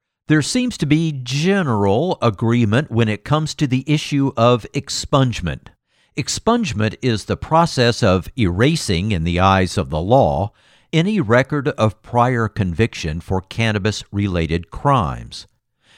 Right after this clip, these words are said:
There is one point of contention, though, on this issue,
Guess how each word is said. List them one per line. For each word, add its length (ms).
There 220
is 160
one 260
point 480
of 220
contention, 800
though, 320
on 180
this 260
issue, 380